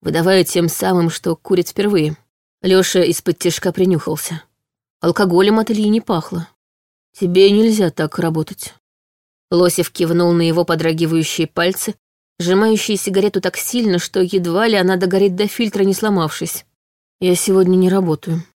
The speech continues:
глухо ответил Илья, глядя вдаль. «Зачем тогда приехал?»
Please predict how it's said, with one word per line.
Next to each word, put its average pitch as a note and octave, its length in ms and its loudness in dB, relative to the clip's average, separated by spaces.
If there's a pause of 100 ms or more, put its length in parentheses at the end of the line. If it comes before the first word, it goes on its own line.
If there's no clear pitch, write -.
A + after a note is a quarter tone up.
(180)
глухо F3 340 2
ответил E3 460 0
Илья, E3 320 0
глядя E3+ 280 0
вдаль. E3 300 -2 (760)
«Зачем - 240 -2
тогда E3 220 0
приехал?» D#3 540 -4